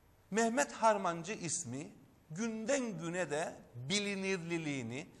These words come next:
farkındalılığını artırmaya başlamıştı. Özellikle işte genç bir aday, temiz bir aday, genç bir aday, temiz bir aday.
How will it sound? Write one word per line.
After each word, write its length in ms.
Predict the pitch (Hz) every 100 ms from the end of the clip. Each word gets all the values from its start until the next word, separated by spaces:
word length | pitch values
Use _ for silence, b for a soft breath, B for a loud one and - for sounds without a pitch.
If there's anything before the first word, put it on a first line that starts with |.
| B -
farkındalılığını 1160 | - 170 170 - 170 160 156 151 135 120 165 240
artırmaya 500 | 233 226 208 180 165
başlamıştı. 600 | 123 - 95 92 - - - b b b b b b -
Özellikle 480 | 170 175 180 175 185
işte 180 | - 170
genç 420 | 135 185 185 -
bir 100 | 147
aday, 320 | 127 160 180
temiz 360 | - 185 185 143
bir 100 | 117
aday, 340 | 101 98 95
genç 300 | 196 214 214
bir 100 | 156
aday, 320 | 139 170 196
temiz 340 | 202 196 190 147
bir 80 |
aday. 320 | 120 107 151